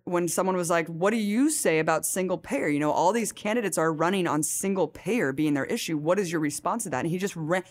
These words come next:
I've never heard a more rambly, nonsensical answer. He, he just, like, kind of rambled around, and then he was like, "Well, let's not let private insurers off the hook." It's like, "What are you talking about, Joe?" Um,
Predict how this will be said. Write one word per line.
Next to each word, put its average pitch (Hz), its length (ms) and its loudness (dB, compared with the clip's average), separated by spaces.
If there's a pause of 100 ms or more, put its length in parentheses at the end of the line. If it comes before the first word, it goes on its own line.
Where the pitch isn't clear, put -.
(120)
I've 190 160 2
never 208 240 2
heard 196 320 0
a 180 60 2
more 165 220 2
rambly, 185 840 0 (180)
nonsensical 160 720 2
answer. 139 500 -4 (480)
He, 208 240 4
he 202 120 2
just, 226 200 2
like, 220 120 4
kind 220 140 4
of 175 80 0
rambled 208 320 4
around, 202 280 4
and 220 40 2
then 196 80 2
he 196 80 2
was 185 160 0
like, 180 240 2 (260)
"Well, 247 180 6
let's 262 180 4
not 226 200 4
let 262 180 2
private 226 360 4
insurers 240 560 2
off 226 200 4
the 208 120 2
hook." 175 500 2 (580)
It's 185 140 0
like, 226 160 2
"What 185 220 4
are - 20 6
you 269 360 4 (260)
talking 185 580 0
about, 123 340 -4
Joe?" 135 580 -2 (1080)
Um, 160 520 2